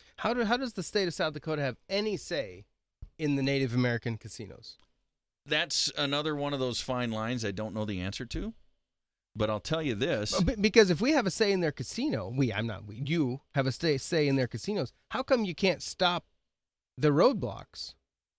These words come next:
Speaker 2: That is a question that is above my pay grade.
Speaker 1: <laughs>
Speaker 2: I honestly don't know the answer to that.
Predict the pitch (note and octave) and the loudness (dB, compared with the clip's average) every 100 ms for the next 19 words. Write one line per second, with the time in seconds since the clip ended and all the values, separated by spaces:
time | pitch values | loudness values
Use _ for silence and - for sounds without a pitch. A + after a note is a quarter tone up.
0 | _ _ _ _ _ _ _ _ _ _ | _ _ _ _ _ _ _ _ _ _
1 | - - - _ _ _ _ _ _ _ | -12 -12 -14 _ _ _ _ _ _ _
2 | _ - C3+ D3+ B2+ G#2 F#2 - B2 A2+ | _ -2 0 0 -2 -4 -4 -4 -2 -2
3 | - A2 F#2+ F2 D#2+ D#2+ F#2 G2+ G2 F2+ | -4 -2 -2 -2 -6 -6 -4 -4 -2 -4
4 | F2+ E2+ C#2+ C#2+ - C#3+ - - - _ | -4 -4 -8 -8 -8 -6 0 0 0 _
5 | _ _ _ _ - G#2+ A2 - A2 B2+ | _ _ _ _ -4 -4 -4 -4 -2 0
6 | B2+ - A#2 G#2+ G2+ G#2 F#2+ G2 F#2+ G2 | -2 -4 -2 -2 -2 -6 -4 -4 -4 -4
7 | A#2+ A#2+ G#2+ A2 G#2+ | -4 -4 -4 -2 -4